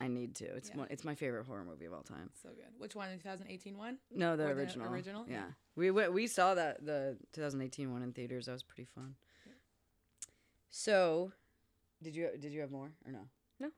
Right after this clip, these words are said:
Speaker 1: Oh,
Speaker 3: I
Speaker 1: okay.
Speaker 3: mean, and you want me to read some Nick Cage news and then you ask us questions?
Speaker 2: <laughs>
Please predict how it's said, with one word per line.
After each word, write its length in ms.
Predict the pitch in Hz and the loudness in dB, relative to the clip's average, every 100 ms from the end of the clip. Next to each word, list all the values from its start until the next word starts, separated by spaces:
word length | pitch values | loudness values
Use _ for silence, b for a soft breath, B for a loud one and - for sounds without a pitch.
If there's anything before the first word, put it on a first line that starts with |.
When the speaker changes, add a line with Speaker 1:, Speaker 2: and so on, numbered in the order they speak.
| _ | _
Speaker 1:
Oh, 60 | 139 | -4
Speaker 3:
I 20 | |
Speaker 1:
okay. 80 | 214 | -2
Speaker 3:
mean, 140 | 226 | -2
and 180 | 214 214 202 | -2 -6 -4
you 100 | 208 | -6
want 120 | 202 | -4
me 60 | 208 | -4
to 60 | |
read 140 | 208 202 | -4 -4
some 120 | 208 | -6
Nick 140 | 196 | -6
Cage 240 | 214 208 190 | -6 -4 -4
news 320 | 208 226 214 | -4 -4 -6
and 80 | 196 | -6
then 100 | 208 | -4
you 80 | 220 | -6
ask 200 | 220 226 | -8 -10
us 100 | - | -10
questions? 720 | 240 233 254 262 269 247 254 | -10 -8 -6 2 2 4 2
Speaker 2:
<laughs> 120 | 277 | 2